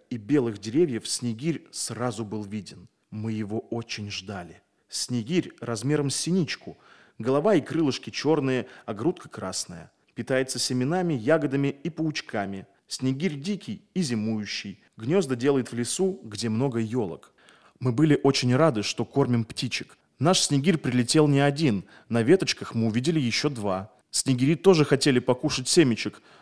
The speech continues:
но синичек было уже около двадцати. Они начали прогонять снегирей. Я очень расстроился. Наступил вечер,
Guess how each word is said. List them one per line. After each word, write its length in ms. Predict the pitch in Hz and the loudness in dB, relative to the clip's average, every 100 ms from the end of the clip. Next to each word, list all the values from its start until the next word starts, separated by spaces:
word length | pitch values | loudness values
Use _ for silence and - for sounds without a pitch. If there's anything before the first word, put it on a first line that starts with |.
| _ | _
но 100 | 139 | 0
синичек 440 | 143 175 190 170 139 | 2 2 2 2 4
было 240 | 160 170 | 6 6
уже 240 | 165 151 | 6 4
около 420 | 165 170 170 151 139 | 6 6 6 4 2
двадцати. 800 | - 143 131 - 131 - 90 - _ - | 0 -4 -2 -4 -4 -8 -8 -12 _ -8
Они 200 | 117 123 | 0 2
начали 280 | 123 117 117 | 2 2 -2
прогонять 480 | 113 120 117 123 117 | 0 0 2 0 0
снегирей. 600 | - 117 139 131 90 - _ - | -2 0 0 0 -4 -10 _ -2
Я 160 | 120 | 2
очень 320 | 139 127 110 | 2 2 -2
расстроился. 800 | 101 101 - 101 85 76 - - - _ - - | -4 -4 -6 -6 -8 -8 -10 -12 -16 _ -20 -10
Наступил 480 | 123 120 - 110 180 | -4 -2 -2 0 0
вечер, 420 | 131 107 - 107 | 0 -4 -4 -8